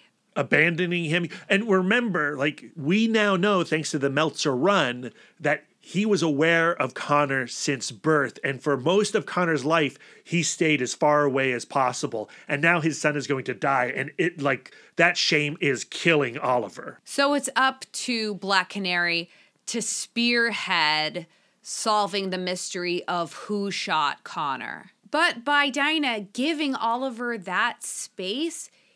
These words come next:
Speaker 2: he does reach a new, new point of peace with what he has done to Connor. And she walks in on him at the end of his confession of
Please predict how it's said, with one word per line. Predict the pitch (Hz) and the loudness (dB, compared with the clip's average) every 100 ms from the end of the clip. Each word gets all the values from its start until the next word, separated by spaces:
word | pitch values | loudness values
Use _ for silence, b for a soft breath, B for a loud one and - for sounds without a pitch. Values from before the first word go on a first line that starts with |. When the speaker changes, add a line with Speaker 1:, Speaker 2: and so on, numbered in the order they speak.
| b | b
Speaker 2:
he | - 330 339 226 | -2 2 2 0
does | 269 302 359 294 254 247 - - _ _ _ _ _ _ _ | -2 2 4 2 0 -4 -10 -16 _ _ _ _ _ _ _
reach | 185 190 285 320 233 - - - _ _ _ _ - | -14 -4 0 2 0 -4 -6 -12 _ _ _ _ -4
a | 240 | 0
new, | 233 262 277 220 _ _ | 2 2 0 -4 _ _
new | 226 220 269 | -6 -2 -2
point | 254 - 277 226 | -2 -4 -4 -4
of | 185 - | -8 -10
peace | - 254 359 494 - - - _ - | -8 -2 -2 -2 -6 -10 -14 _ -8
with | 277 302 | -6 -4
what | 277 311 320 | -2 0 0
he | 254 330 | 0 -2
has | 330 285 247 | 0 -2 -4
done | 269 285 302 | -2 0 -2
to | 302 | -6
Connor. | - 254 262 302 330 330 B B B - | -4 -2 0 -2 -4 -6 B B B -2
And | 269 269 262 262 | 2 4 4 0
she | - 349 | -2 0
walks | 381 285 330 330 - - | 0 2 0 -2 -8 -4
in | 311 359 | -2 0
on | 294 233 220 | 0 0 -2
him | 214 226 214 208 214 b b b b b b - | -4 -4 -2 -2 -6 b b b b b b 0
at | 269 262 | 2 2
the | 269 - | -2 0
end | 262 277 277 | 0 2 0
of | 254 | -2
his | 208 240 233 | -6 -6 -6
confession | - 240 - - 196 - 175 135 120 b b _ | -6 -6 -4 -2 -2 -4 -6 -6 -8 b b _
of | 226 226 220 - | 0 0 0 -4